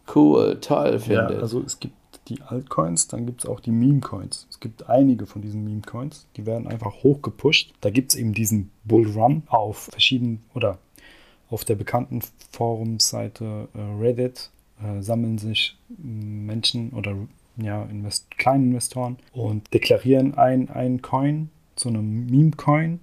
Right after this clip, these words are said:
Speaker 2: und starten dann einen Bullrun darauf. Und
Speaker 1: Okay.
Speaker 2: bisher ist das, glaub ich, mit zwei Coins gut gelungen. Dogecoin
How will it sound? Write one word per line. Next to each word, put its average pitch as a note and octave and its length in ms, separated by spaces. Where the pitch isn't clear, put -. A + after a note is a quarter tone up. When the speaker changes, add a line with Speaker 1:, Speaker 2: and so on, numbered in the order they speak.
Speaker 2:
und A2+ 480
starten B2 460
dann A#2+ 200
einen A2+ 400
Bullrun A2+ 540
darauf. G#2+ 440
Und G#2+ 540
Speaker 1:
Okay. A2 240
Speaker 2:
bisher B2 640
ist B2+ 220
das, - 300
glaub A2+ 200
ich, A2 120
mit A2 200
zwei B2+ 300
Coins - 640
gut B2+ 240
gelungen. A#2+ 480
Dogecoin C#3+ 800